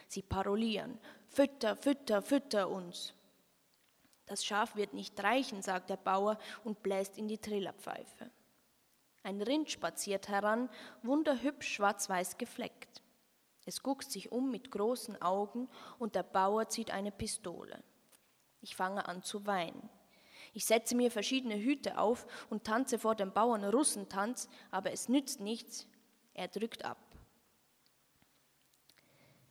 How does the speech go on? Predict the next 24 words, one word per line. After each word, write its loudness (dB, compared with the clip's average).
Schnell 2
setze -6
ich -10
mich -6
auf. -12
Das -8
Kind -2
ist -8
weg. -8
Ich -6
schlage 6
vor 2
Freude 4
gegen -4
die -6
Wand. -4
Dann 2
horche 8
ich 2
an 2
der 2
Wand 4
zum -2
Wohnzimmer. 2